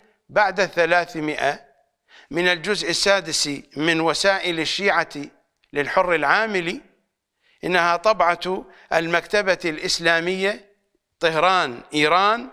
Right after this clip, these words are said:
من الباب الثالث الحديث السادس بسنده، بسند الحر العاملي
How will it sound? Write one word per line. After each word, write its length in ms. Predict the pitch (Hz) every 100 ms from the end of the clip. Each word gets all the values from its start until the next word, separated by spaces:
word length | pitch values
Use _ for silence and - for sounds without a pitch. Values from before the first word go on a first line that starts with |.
| - _ _ _ -
من 200 | 160 175
الباب 520 | 160 147 190 208 190
الثالث 920 | 214 220 190 190 226 220 190 165 - - _ _ _ 156
الحديث 600 | 147 - 165 185 190 -
السادس 920 | 233 185 185 214 180 117 110 - - _ _ _ _ _ -
بسنده، 880 | 135 160 196 233 190 175 175 196 220 _ _ _
بسند 720 | 156 151 202 202 170 165 143 - _ _
الحر 460 | 160 156 - 196 170
العاملي 680 | 156 143 185 190 190 196 262